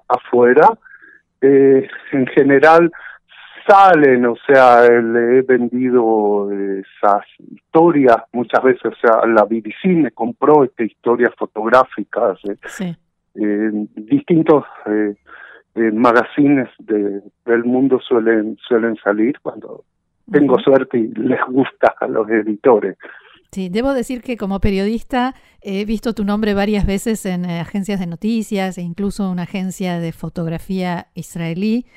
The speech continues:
Speaker 2: eh, donde sí aparece tu nombre en, eh, fotografías periodísticas, que no,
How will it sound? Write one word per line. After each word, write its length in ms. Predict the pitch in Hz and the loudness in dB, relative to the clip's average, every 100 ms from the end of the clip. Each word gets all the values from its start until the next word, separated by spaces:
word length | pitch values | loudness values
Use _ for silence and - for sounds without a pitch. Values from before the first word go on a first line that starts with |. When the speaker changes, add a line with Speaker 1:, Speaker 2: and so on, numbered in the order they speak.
| _ _ - | _ _ -14
Speaker 2:
eh, 380 | 196 170 160 - | -10 -8 -10 -12
donde 600 | - 190 170 165 160 156 _ | -12 -10 -8 -6 -8 -10 _
sí 320 | - 233 196 - | -8 -8 -8 -10
aparece 480 | 165 180 170 185 | -8 -6 -6 -6
tu 140 | 180 185 | -8 -6
nombre 400 | 185 190 196 - | -6 -6 -6 -6
en, 260 | 208 196 214 | -8 -8 -10
eh, 260 | 190 165 165 | -12 -12 -12
fotografías 880 | - 165 170 160 - 190 214 262 - _ _ _ 208 202 _ | -14 -12 -10 -8 -8 -6 -4 -6 -12 _ _ _ -18 -18 _
periodísticas, 840 | - 180 185 247 233 - 180 160 143 | -8 -4 -2 -2 -4 -8 -12 -12 -14
que 140 | - | -12
no, 380 | 165 190 196 233 | -8 -6 -6 -8